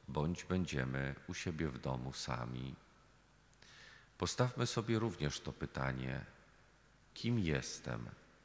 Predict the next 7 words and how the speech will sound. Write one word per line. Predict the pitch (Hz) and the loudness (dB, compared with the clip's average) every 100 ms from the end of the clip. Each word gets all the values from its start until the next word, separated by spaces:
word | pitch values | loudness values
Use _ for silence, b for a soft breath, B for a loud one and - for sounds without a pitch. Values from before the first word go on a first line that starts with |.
| - - - B B B - | -20 -20 -20 B B B -4
I | 78 | -4
spróbujmy | - 80 73 127 127 | 0 0 2 2 2
dzisiaj | 76 73 87 82 78 - - | 2 0 2 4 2 -2 -10
za | 76 82 | -4 0
szybko | 76 - 87 - 87 85 82 - - - - | 0 0 -2 -2 0 2 2 -2 -12 -20 -6
nie | 82 85 - | 0 2 2
odpowiadać, | - - - 71 71 62 60 60 - - - | -2 -6 -6 -2 -2 -2 -4 -6 -6 -8 -10